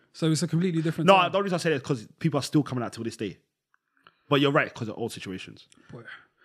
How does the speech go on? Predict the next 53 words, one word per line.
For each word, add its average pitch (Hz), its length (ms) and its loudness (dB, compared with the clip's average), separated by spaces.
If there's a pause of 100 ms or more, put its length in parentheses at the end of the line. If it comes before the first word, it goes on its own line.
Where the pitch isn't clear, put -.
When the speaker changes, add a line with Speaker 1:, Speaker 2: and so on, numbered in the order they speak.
(160)
Speaker 1:
I 160 60 2
mean, 196 140 6
Mace 254 240 4
is 208 80 -2
still 214 160 -2
in 208 100 0
that 190 120 -8
contract. - 520 -8 (520)
Speaker 2:
We 180 120 -4
Speaker 1:
So 233 60 4
Speaker 2:
need 175 80 6
to - 0 -
Speaker 1:
that's 233 180 4
why 208 100 6
he 202 160 2
only 175 160 2
came 185 160 0
out 143 100 -2
recently. 151 360 -6
Speaker 2:
I'm 147 80 -10
just 170 80 -6
saying 147 100 2
we 156 60 6
need 151 100 4
to - 60 -12
talk - 180 -2
about 85 200 -10
it, 76 60 -16
bro, 82 180 -14
'cause - 400 -16 (420)
I 117 60 -6
get 160 180 -2
you're 135 80 0
saying 120 160 -6
it's 107 80 -12
just 113 160 -10
business, 104 240 -6
but 73 140 -10
at 78 40 -10
the 95 80 -8
end 107 80 -6
of 90 60 -10
the 95 60 -10
day, 85 80 -10
there's 90 180 -14
some, 98 320 -10 (1200)
you 123 140 -2
should 117 280 -8
be 92 120 -10
different - 300 -16
to - 80 -18
these, 85 160 -16
man. - 100 -20